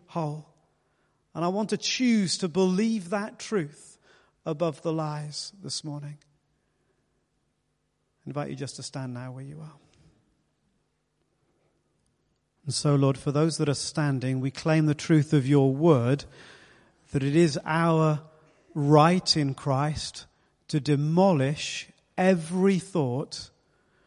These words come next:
and to take every thought captive that is against Jesus. And so we speak to the lies that we have listened to, that we have accepted,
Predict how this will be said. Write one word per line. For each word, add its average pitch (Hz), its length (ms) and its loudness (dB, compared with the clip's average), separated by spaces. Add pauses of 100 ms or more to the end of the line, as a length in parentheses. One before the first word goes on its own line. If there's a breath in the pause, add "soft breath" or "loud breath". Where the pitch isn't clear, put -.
(160)
and 139 200 -2
to 151 80 -2
take 190 360 2
every 180 380 6
thought 170 380 0
captive 147 560 -4
that 147 100 2
is 139 140 0
against 143 640 -2
Jesus. 135 640 -4 (1000 soft breath)
And 147 140 -2
so 170 160 2
we 165 140 2
speak - 560 0
to 208 100 -2
the 185 160 0
lies 170 960 0 (1120)
that 160 180 0
we 160 240 2
have 147 360 0 (300)
listened 190 540 0
to, 214 280 -4 (1040)
that 165 140 -2
we 156 160 4
have 139 160 2
accepted, - 880 -4